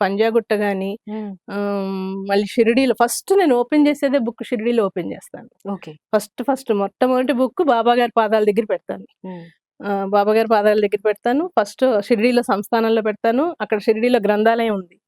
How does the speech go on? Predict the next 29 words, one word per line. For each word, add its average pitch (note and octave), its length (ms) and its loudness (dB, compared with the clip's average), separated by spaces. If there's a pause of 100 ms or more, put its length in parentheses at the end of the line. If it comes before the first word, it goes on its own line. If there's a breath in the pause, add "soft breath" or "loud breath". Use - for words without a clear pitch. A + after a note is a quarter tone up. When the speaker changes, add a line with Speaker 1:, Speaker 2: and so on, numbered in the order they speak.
(220)
Speaker 2:
మ్మ్. F#3 380 -10
Speaker 1:
అక్కడ A3 300 2
కొన్ని A3 240 2
పెడతాను. G#3 500 0
Speaker 2:
ఓకే. - 380 -6
Speaker 1:
అలాగే C4 240 4
అక్కడ B3+ 180 2
షిరిడీలో B3+ 400 2
భక్తులు A3+ 360 0
ఎవరైతే A3+ 480 2
మన A3 240 2
తెలుగు G#3+ 320 2
వాళ్ళు A3+ 300 2
చాలా F#3+ 200 4
మంది C4 220 2
ఉంటారు G#3+ 260 0
Speaker 2:
అవును. G3 100 0
Speaker 1:
కదా, A3 140 -2 (400 soft breath)
అలా G#3+ 180 2
అందించి A#3 520 0
ఉన్నాను. A3+ 480 0 (540 soft breath)
ఆ, A3+ 80 -4 (360)
అలాగే A3+ 260 2
విజయవాడలో A#3 540 2
కొన్ని G#3+ 240 0
గుళ్ళు G#3+ 300 0
ఇచ్చాను, A#3+ 480 0
అలాగే G#3 360 2
అబ్రాడ్ G#3 380 0